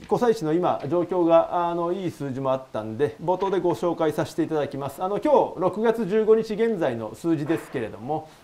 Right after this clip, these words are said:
元々の対象世帯がですね、あの、四月二十七日現在でしたか、対象世帯は湖西市内が二万四千六百四十四、二四六四四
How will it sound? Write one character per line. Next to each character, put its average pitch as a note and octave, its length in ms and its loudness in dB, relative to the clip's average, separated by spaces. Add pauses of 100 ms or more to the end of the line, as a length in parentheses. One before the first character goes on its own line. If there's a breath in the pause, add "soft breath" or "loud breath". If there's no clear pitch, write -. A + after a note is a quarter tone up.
元 F3+ 220 4
々 C#4 220 -2
の C4+ 100 0
対 A3+ 240 6
象 A#3+ 180 -2
世 C4+ 120 0
帯 F#3+ 260 2
が A#2 80 -2
で G#2+ 100 -6
す - 120 -16
ね、 C#3 220 -4
あ F3 120 -2
の、 F3 180 0
四 A3 140 -6
月 F3+ 200 2
二 E3+ 140 0
十 D#3 160 -2
七 C#3+ 220 -4
日 D#3+ 300 0
現 D#3 200 -2
在 A2 140 -4
で G2+ 80 -10
し - 60 -18
た G#2+ 120 -12
か、 G#2 140 -16 (320 soft breath)
対 A3 140 4
象 A3+ 100 0
世 A#3+ 80 -2
帯 C4 180 0
は B2 240 -2 (160)
湖 F3 100 -2
西 G#3+ 200 0
市 G3+ 160 -8
内 C#3 260 -2
が C3 200 0 (340 loud breath)
二 F3 160 2
万 A#3 280 0
四 D3+ 320 -2
千 D#3 420 -4 (200)
六 D#3 260 2 (120)
百 F3+ 260 0
四 F3 280 2
十 A2+ 180 -4
四、 A2+ 160 -6 (480 soft breath)
二 G#3+ 260 2
四 G#3+ 240 2
六 C3+ 260 2
四 E3 320 2
四 D#3+ 320 0